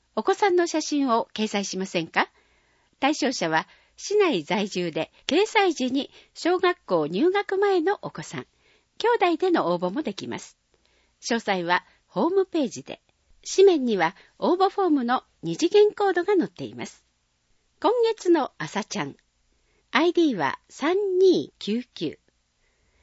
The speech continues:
市職員や関係者の皆さんが登場し、イベント、事業の紹介や公共施設の案内など、毎月一日、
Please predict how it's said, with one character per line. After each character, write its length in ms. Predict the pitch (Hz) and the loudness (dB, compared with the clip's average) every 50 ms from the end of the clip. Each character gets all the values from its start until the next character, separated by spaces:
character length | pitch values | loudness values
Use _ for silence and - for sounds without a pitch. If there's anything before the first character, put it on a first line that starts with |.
| _ _ _ | _ _ _
市 200 | - - - 453 | -12 -4 -4 -4
職 300 | 466 - 359 320 - 359 | -2 -2 -4 0 2 2
員 220 | 330 277 233 208 170 | 2 2 2 0 0
や 200 | 165 156 - - - | 0 -2 -4 -6 -8
関 200 | - 240 339 330 | -6 -6 -4 0
係 160 | - 392 381 | 0 0 0
者 140 | - - 254 | 0 -2 -2
の 120 | 254 220 208 | -2 -2 -2
皆 200 | 202 208 226 269 | -2 -2 -4 -2
さ 160 | - 226 220 | -2 -2 -2
ん 60 | 208 | -2
が 120 | 175 160 - | -4 -6 -6
登 160 | - 170 180 | -6 -6 -4
場 200 | 170 170 160 170 | -2 -2 -4 -4
し、 260 | 196 - - 160 165 - - - _ _ _ _ - | -4 -6 -8 -8 -8 -10 -14 -20 _ _ _ _ -10
イ 120 | - 180 | -8 -4
ベ 160 | 175 214 220 | 0 0 0
ン 80 | 214 202 | 0 -2
ト、 280 | - - 190 175 - _ _ _ _ | -4 -4 -4 -4 -4 _ _ _ _
事 140 | - 294 359 | -2 -2 0
業 220 | 381 415 370 311 | 2 2 2 2
の 140 | 233 165 143 | 0 -2 -4
紹 220 | 156 - 185 196 196 | -4 -4 -4 -4 -2
介 260 | - 202 185 170 165 | -2 -4 -2 -2 -2
や 160 | 175 180 - - _ _ _ _ _ _ | -4 -4 -4 -8 _ _ _ _ _ _
公 200 | - 262 330 415 | 0 0 0 0
共 220 | - - 466 453 415 | 2 0 0 0 -2
施 140 | - - | -4 -6
設 280 | - - 381 - - - | -4 -4 -4 -4 -2 -2
の 160 | 233 170 151 | 0 0 0
案 180 | 160 269 311 392 | 0 0 0 0
内 200 | 440 427 370 320 | 2 4 4 4
な 180 | 277 294 302 | 2 0 0
ど、 200 | 240 202 160 - _ - _ _ _ _ _ - | 0 0 -2 -2 _ -16 _ _ _ _ _ -6
毎 220 | - 262 349 381 | -2 0 0 0
月 400 | - - - - 302 269 247 - _ _ _ - | -2 -4 -8 -4 -4 -4 -4 -6 _ _ _ -10
一 240 | - - 269 254 - - | -4 -2 -2 -2 0 0
日、 420 | 226 226 - - - 165 - | -2 -2 -2 -2 -4 -4 -4